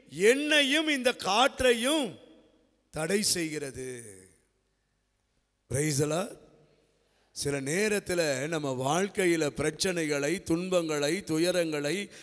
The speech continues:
வேதனைகளை, கண்ணீர்களை, அவமானங்களை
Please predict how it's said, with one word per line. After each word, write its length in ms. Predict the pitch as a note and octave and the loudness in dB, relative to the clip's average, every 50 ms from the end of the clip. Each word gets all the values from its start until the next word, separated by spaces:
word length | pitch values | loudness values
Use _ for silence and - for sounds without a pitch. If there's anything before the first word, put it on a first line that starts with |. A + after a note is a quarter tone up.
| - - - | -20 -10 -4
வேதனைகளை, 920 | A2+ C#3 D3+ E3+ F#3+ F#3+ F3 F#3 E3+ E3 D#3 D#3 D3 D3 D3 D#3 F3 G3+ - | 0 0 2 2 2 2 2 0 0 0 -2 -2 -2 -2 0 0 0 -2 -2
கண்ணீர்களை, 760 | - D#3+ D#3 E3 F3+ G3 G3 F#3+ F3+ E3 D3+ D#3 D3 D#3 F#3 G#3+ G#3+ E3+ D3 | -4 -4 -4 -2 0 0 0 2 0 0 0 -2 0 0 0 0 0 -2 -2
அவமானங்களை 1000 | D3 D#3+ F#3+ G#3 G3+ G3 F#3 F3 E3+ D#3+ D#3 D#3 D3+ D3 D3+ E3 G3+ A3 G3 | 0 0 0 0 0 0 0 0 0 -2 -2 -2 -2 0 0 0 0 0 -2